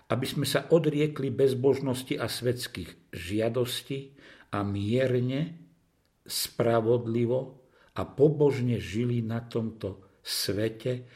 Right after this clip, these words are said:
očakávajúc blahoslavenú nádej a zjavenie slávy nášho veľkého Boha a Spasiteľa Ježiša Krista, ktorý sa vydal za nás,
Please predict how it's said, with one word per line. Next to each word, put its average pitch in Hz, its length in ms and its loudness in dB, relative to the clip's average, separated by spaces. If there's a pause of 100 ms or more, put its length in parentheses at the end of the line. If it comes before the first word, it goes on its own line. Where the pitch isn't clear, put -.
(300)
očakávajúc 135 1300 2
blahoslavenú 127 1040 -4
nádej 104 680 -6 (380)
a 95 80 -2
zjavenie 156 960 2
slávy 139 640 0
nášho 117 480 -2
veľkého 110 480 -4
Boha 113 400 -2
a - 320 -12
Spasiteľa 117 720 -2
Ježiša 95 480 -6
Krista, 120 560 -4 (340)
ktorý 120 300 2
sa 98 160 -4
vydal 139 400 0
za 113 160 -2
nás, 113 400 -6